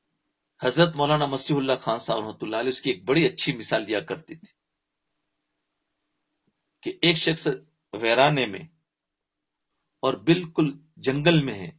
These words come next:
آس پاس قریب میں کوئی آبادی نہیں ہے، اس ویرانے میں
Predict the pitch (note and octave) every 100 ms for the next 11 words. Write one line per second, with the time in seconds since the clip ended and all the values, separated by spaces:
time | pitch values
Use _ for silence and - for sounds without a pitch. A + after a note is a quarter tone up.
0 | _ _ _ - C3 D3+ - D3+ - C#3
1 | C#3+ D3 C#3+ - F3 - - A#2+ C#3 C3
2 | A2 G#2+ G2 E2+ E2 _ _ _ _ D#3
3 | D#3+ - A2+ B2 D#3 E3 D#3 C#3